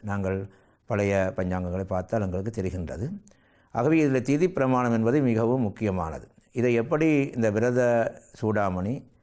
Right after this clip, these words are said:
விரத நிகண்டு, உபதேச காண்டம், காரண ஆகமம் போன்றவையெல்லாம் ஒரே மாதிரி தான் சொல்லியிருக்கின்றன. அதாவது ஆஸ்வீஜ சுத்த பிரதமை முதல் நவமி வரையாக உள்ள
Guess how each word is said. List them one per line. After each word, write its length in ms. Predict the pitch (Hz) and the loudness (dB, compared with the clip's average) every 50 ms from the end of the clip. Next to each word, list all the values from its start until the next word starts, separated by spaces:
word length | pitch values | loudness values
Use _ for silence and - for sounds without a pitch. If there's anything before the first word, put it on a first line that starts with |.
| _ _ _ _ _ | _ _ _ _ _
விரத 280 | - 110 110 113 110 113 104 | -4 0 2 2 4 2 2
நிகண்டு, 440 | 101 101 90 107 95 95 90 92 120 131 - - _ _ _ _ - | 2 0 -2 -2 -2 -2 -4 -4 -4 -6 -6 -12 _ _ _ _ -10
உபதேச 500 | - 101 120 113 117 117 110 107 107 92 | -4 -2 0 2 2 2 2 2 0 0
காண்டம், 400 | 92 92 90 90 87 95 120 147 - - _ _ _ _ _ - | 2 0 0 -2 -4 -6 -6 -6 -8 -14 _ _ _ _ _ -6
காரண 360 | - 117 123 131 131 123 117 107 | -4 -2 0 0 0 0 0 0
ஆகமம் 380 | 95 95 87 82 80 76 - - _ _ | 0 -2 -2 -4 -8 -10 -14 -18 _ _
போன்றவையெல்லாம் 680 | - 117 123 127 131 127 123 120 120 127 135 147 151 123 | -4 -2 0 2 2 2 2 2 2 2 0 0 0 0
ஒரே 180 | 120 127 139 143 147 147 | 2 2 4 4 4 4
மாதிரி 280 | 139 131 127 123 120 120 | 2 2 2 0 0 -2
தான் 200 | 151 147 143 113 | -2 -4 -2 -2
சொல்லியிருக்கின்றன. 540 | 113 104 104 95 92 90 85 76 71 67 73 - _ _ _ _ _ _ _ _ _ - | -2 -2 0 -2 -4 -4 -8 -10 -10 -12 -14 -16 _ _ _ _ _ _ _ _ _ -10
அதாவது 440 | - 98 113 117 113 117 107 92 101 127 165 175 - - _ _ _ - 95 | -2 -2 0 2 2 0 0 0 -2 -4 -4 -6 -12 -20 _ _ _ -4 -2
ஆஸ்வீஜ 540 | 110 127 135 139 139 - 139 135 135 135 151 | 0 0 0 0 -2 -2 0 2 2 2 2
சுத்த 360 | 151 - 131 120 - - 131 | 0 0 -2 -6 -2 -2 -2
பிரதமை 320 | 117 - 117 110 117 117 110 104 | -2 0 0 0 2 2 2 0
முதல் 280 | 98 101 113 127 147 147 127 | 0 0 0 0 0 0 -2
நவமி 320 | - 101 110 120 127 123 117 | -2 -2 0 0 2 2 2
வரையாக 420 | 110 110 107 107 107 107 95 101 | 2 2 2 2 2 0 0 0
உள்ள 200 | 95 92 92 101 | -2 -2 0 0